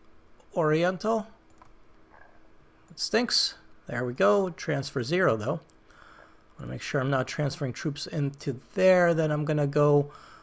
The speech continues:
uh, that into Oriental. That stinks. Okay, that's one. Uh, we'll just transfer that in there.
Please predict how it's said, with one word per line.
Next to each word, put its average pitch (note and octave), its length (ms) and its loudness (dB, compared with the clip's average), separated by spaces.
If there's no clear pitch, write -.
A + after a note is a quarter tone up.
uh, C#3+ 140 -2
that D#3+ 400 2
into D3 520 -2
Oriental. D3+ 960 -2
That - 140 -16
stinks. - 580 -4
Okay, C3 340 -6
that's C#3 240 -4
one. E3+ 300 0
Uh, D3+ 260 2
we'll D3 140 2
just G#2 220 -6
transfer A2 340 -6
that A#2+ 300 -4
in C#3+ 200 0
there. D#3+ 340 2